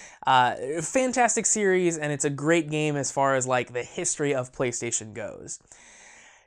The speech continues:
Tekken three, kind of in that same vein, it's really the height of the, the Tekken series as far as that era of, of Tekken games goes. Certainly the height of the popularity of Tekken.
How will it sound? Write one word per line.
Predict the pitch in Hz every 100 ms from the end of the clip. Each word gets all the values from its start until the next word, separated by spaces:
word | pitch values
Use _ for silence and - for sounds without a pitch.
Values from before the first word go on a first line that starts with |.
| -
Tekken | 214 214
three, | 180 302 285
kind | 247 214 208
of | 196
in | 185
that | 175 147
same | - 170 160
vein, | 175 180 160 151
it's | 151 151
really | 208 247
the | 220
height | 185 - 190 202 165
of | 160 151
the, | 147 147 135
the | 135
Tekken | - 185 185 175
series | - 175 170 156
as | 139
far | - 143
as | 135
that | 139 139 -
era | 135 143 143 139
of, | 131 131
of | 127 127
Tekken | 175 170 165
games | 147 143 139
goes. | 139 135 - - - - -
Certainly | - 262 285 262
the | 202
height | 196 208
of | 170
the | 147
popularity | - - 185 160 139 151 240 262 208
of | 139 131
Tekken. | 135 117 123 117